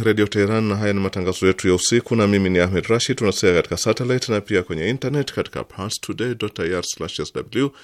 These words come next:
na pia katika masafa ya F M kwa baadhi ya mikoa ya Tanzania kupitia Radio Maarifa F M. Mnaweza kuwasiliana nasi kwa njia mbalimbali, ikiwemo Telegram na WhatsApp yetu ya plus tisa nane tisa sifuri tatu tano sifuri sita tano nne nane saba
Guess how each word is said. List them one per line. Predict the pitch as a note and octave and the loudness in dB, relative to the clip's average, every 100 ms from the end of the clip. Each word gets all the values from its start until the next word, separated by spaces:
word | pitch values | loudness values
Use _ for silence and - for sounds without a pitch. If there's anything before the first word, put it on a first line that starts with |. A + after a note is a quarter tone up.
| - - - - - | -20 -20 -20 -12 0
na | A#2 | 0
pia | A2+ C3 | 2 2
katika | A#2+ - G#2 | 2 -2 -2
masafa | G#2+ - A#2+ - A2 | -2 -2 -6 0 0
ya | - | 0
F | A2 | -2
M | A#2 A#2+ | -4 -4
kwa | - | -6
baadhi | F#2+ F#2+ G2+ | -4 -2 0
ya | |
mikoa | G2 G2 A#2+ | -2 -4 -4
ya | G#2 | -4
Tanzania | - G#2 G2+ G#2 B2 | -4 -6 -6 -6 -6
kupitia | B2+ - G#2 A#2 A2 | -8 -10 -8 -6 -4
Radio | A2 G#2 F#2+ | -4 -4 -6
Maarifa | F2+ E2 - - B1 - _ - | -6 -10 -16 -14 -14 -16 _ -12
F | - - | -12 -10
M. | A#1+ B1 - _ _ _ _ _ _ _ _ _ _ - - - - - - - | -14 -12 -14 _ _ _ _ _ _ _ _ _ _ -20 -20 -20 -20 -20 -18 -4
Mnaweza | A2+ C3+ D3+ | 2 4 4
kuwasiliana | C3+ B2 B2 A#2+ | 2 2 2 2
nasi | C3 A#2+ | 0 0
kwa | A#2 | 0
njia | A2+ A2 | 0 0
mbalimbali, | G#2+ G#2+ A#2 B2 | 0 -2 -2 -2
ikiwemo | A#2 A#2+ G#2+ G2+ | -4 -2 -4 -4
Telegram | - A2+ G#2 A#2 A2 | -2 -4 -2 -4 -2
na | G2+ | -4
WhatsApp | G#2 F#2+ - | -4 -6 -4
yetu | A2 A#2 A#2+ | -6 -6 -8
ya | |
plus | G#2 G#2 G#2 | -6 -8 -8
tisa | - - F#2 | -8 -8 -6
nane | G#2 C3+ B2+ | -6 -6 -8
tisa | B2+ - A2+ | -8 -6 -6
sifuri | A#2 - G2+ F#2+ | -6 -6 -6 -6
tatu | - C3+ B2 | -8 -10 -10
tano | - B2 A#2 | -12 -10 -8
sifuri | B2 A#2 - G2+ | -8 -8 -8 -8
sita | G2+ G#2+ G#2+ A2 | -8 -8 -8 -10
tano | - G2+ F#2 | -10 -10 -10
nne | F#2 F#2+ | -8 -8
nane | F2 D#2 C#2+ | -8 -8 -10
saba | - A#2 B2 | -10 -6 -6